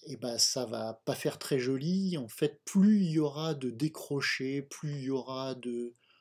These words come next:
de pierres, plus il y aura de relief sur un mur,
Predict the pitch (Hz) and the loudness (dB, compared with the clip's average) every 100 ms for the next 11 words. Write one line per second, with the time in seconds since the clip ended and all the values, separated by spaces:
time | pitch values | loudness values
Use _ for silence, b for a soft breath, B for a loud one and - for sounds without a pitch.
0 | b - 113 123 120 _ _ - - 139 | b -18 -6 -4 -6 _ _ -8 -2 4
1 | 131 135 127 - - 131 127 127 127 127 | 4 4 -2 -10 -8 -4 -2 0 0 -2
2 | 123 107 139 147 156 147 - - 123 127 | 0 2 4 4 2 2 -4 -4 -2 -2
3 | 139 202 175 | -2 -2 -2